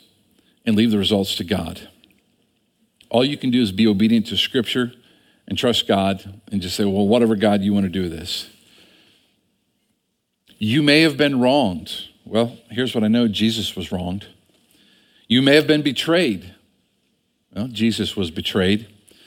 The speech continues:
Perhaps you were falsely accused of something that you didn't do. Well, Jesus was falsely accused of things that he didn't do.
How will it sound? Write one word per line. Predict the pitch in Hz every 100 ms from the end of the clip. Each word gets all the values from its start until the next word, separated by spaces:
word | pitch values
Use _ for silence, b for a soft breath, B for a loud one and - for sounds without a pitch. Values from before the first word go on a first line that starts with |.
| b b b b
Perhaps | - 147 175 -
you | 185
were | 170
falsely | - 175 180 - 175
accused | 156 - 190 208 135
of |
something | 113 160 147 160
that |
you | 170 -
didn't | 190 170
do. | 151 196 170
Well, | 95 110 135
Jesus | 113 151 - 117 -
was | 104
falsely | - 123 110 - 104
accused | 95 110 107 -
of | 95 90 b b b -
things | 123 131 -
that | 107
he | 98 147
didn't | 117 95 98
do. | - 95 117